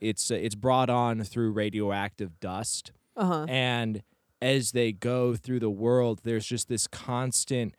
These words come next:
Speaker 1: uh, collection of objects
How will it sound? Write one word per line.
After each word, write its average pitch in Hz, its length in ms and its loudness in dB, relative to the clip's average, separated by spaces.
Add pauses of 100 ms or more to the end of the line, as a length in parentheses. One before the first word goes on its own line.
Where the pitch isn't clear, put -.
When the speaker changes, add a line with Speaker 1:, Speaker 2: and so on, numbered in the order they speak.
(380)
Speaker 1:
uh, 95 480 -2 (600)
collection 120 680 0
of 101 120 -4 (120)
objects 110 920 -4